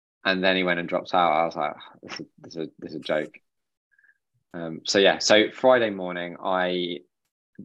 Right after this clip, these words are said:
uh, sorry, I was gonna run Friday morning, but I was just too tired. So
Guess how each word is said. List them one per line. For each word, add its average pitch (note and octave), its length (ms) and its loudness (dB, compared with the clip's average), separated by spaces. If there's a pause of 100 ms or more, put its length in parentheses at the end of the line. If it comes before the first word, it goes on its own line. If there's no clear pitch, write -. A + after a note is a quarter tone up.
(220)
uh, G#2+ 180 4
sorry, F#2+ 220 4
I - 80 2
was G#2+ 120 2
gonna B2+ 140 0
run G#2+ 100 -2
Friday G2 200 2
morning, F2+ 260 -6
but F2 80 -2
I F2 40 -2
was F2 100 -4
just F2 120 -10
too F2 120 -6
tired. E2+ 320 0
So F2 240 0